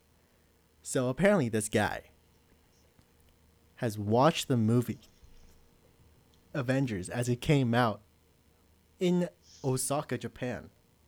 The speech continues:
then flew on a plane to Korea just to spoil it,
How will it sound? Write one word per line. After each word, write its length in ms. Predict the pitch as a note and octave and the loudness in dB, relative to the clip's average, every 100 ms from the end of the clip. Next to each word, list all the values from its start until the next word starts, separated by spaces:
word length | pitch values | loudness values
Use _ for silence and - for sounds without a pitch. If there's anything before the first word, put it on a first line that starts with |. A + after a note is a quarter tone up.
| _ _ _ - | _ _ _ -10
then 180 | A#2 A2 | -8 -8
flew 680 | - - F#3+ A3+ F#3 F#2 - - - _ _ _ _ _ _ _ _ _ | -14 -10 -2 2 2 0 -8 -20 -20 _ _ _ _ _ _ _ _ _
on 140 | C#3 D#3+ | -2 -2
a 60 | |
plane 580 | F3+ - G3 B2 A2 C3 - _ - | -2 0 2 2 0 -4 -12 _ -12
to 80 | - | -10
Korea 560 | - F3+ F3+ A#2+ F#2 A2 - - _ _ _ _ _ _ _ _ _ _ _ _ _ _ _ _ _ B2 | -6 -2 0 0 -2 -8 -14 -20 _ _ _ _ _ _ _ _ _ _ _ _ _ _ _ _ _ -16
just 380 | A2 C#3+ E3 - | -4 0 2 0
to 60 | D#3+ | -4
spoil 560 | - - E3+ G3 A#2 F#2+ | -6 2 6 6 6 0
it, 220 | - | -8